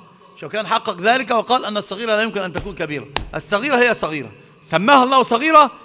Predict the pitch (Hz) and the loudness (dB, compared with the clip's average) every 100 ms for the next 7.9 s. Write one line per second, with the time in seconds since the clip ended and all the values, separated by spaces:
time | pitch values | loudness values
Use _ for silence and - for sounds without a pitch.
0 | - - 214 226 214 277 277 240 233 208 | -12 -2 2 2 2 0 0 0 -2 -4
1 | 214 247 226 226 226 - _ _ _ _ | -4 0 0 0 -4 -6 _ _ _ _
2 | - 220 330 254 202 196 208 226 294 220 | -2 2 2 2 0 -4 -2 -2 2 2
3 | 220 208 247 190 - - - - - - | 0 2 2 2 -8 -20 -20 -20 -20 -4
4 | 165 220 262 226 302 262 240 190 220 254 | 0 4 2 2 -2 -2 -4 -4 -2 -2
5 | 254 233 220 247 233 226 226 208 226 175 | 0 -2 0 0 2 2 0 -4 -6 0
6 | 247 208 208 196 135 196 175 147 139 - | 0 0 -2 -4 -2 -2 2 0 0 -4
7 | - - - - 294 269 262 170 | -20 -20 -16 -6 -2 0 0 -2